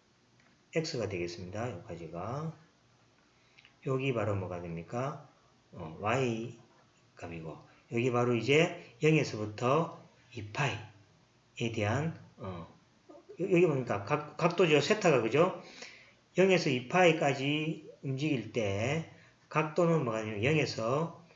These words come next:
이 파이까지 돌아가. 여기, 여기 안 바뀌죠. 안 바뀌. 이 파이만 되겠습니다. 그래서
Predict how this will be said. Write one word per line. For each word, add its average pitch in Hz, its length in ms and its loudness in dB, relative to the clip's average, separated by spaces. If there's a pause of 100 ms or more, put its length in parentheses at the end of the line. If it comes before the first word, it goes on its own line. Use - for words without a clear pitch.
(600)
이 107 180 -10
파이까지 127 380 -2
돌아가. 95 220 -6
여기, 139 260 2
여기 143 180 2
안 101 120 -4
바뀌죠. 143 320 -2
안 87 80 -12
바뀌. 95 260 -8
이 104 420 -8
파이만 110 320 -6
되겠습니다. 82 800 -10
그래서 123 400 -6